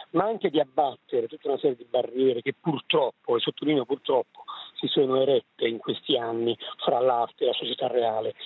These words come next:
E, e da chi, da chi dobbiamo cominciare se non dai bambini,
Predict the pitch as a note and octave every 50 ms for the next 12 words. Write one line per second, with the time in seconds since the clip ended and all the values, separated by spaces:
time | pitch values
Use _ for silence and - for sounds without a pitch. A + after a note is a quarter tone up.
0 | - - - - F3 F#3 G#3 G3 F#3 E3 D3 F3 D#3+ - A3 F#3+ D#3+ D#3+ D#3 -
1 | - D#3+ F#3 D3 E3 D#3+ D#3+ D3 D3+ D#3 D3+ C#3+ - - E3 D3 C3 B2+ - -
2 | C#3 C#3+ C#3+ C3+ C#3 C3+ - - C3 B2+ C3 B2+ C3+ C#3 C3+ B2+ A#2+ A#2+ A#2 A2